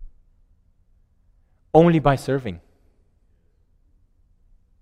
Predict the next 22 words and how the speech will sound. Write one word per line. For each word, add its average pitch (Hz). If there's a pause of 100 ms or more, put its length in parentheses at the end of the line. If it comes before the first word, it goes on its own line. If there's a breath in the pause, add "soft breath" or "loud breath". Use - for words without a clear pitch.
(600)
Only 226
by 175 (220)
coming 208
in 208
and 170
having 170
the 165
servant 185
attitude, 170
the 139
servant 180
heart, 156 (400 soft breath)
can 185
you 196
expose 202
yourself 175
to 180
see -
what 196
are 233
the 196
gifts, 151